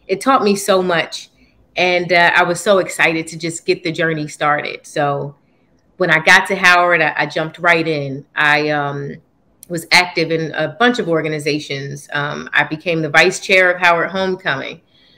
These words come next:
I was the community service chair of my state club. Um, I was initiated at Alpha Chapter Delta Sigma Theta Sorority Incorporated.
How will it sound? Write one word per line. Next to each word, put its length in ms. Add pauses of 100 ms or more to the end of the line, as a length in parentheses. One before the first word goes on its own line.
(160)
I 140
was 140
the 80
community 440
service 440
chair 340
of 80
my 140
state 440
club. 520 (500)
Um, 540
I 80
was 160
initiated 640
at 160
Alpha 280
Chapter 520
Delta 320
Sigma 300
Theta 280
Sorority 540
Incorporated. 800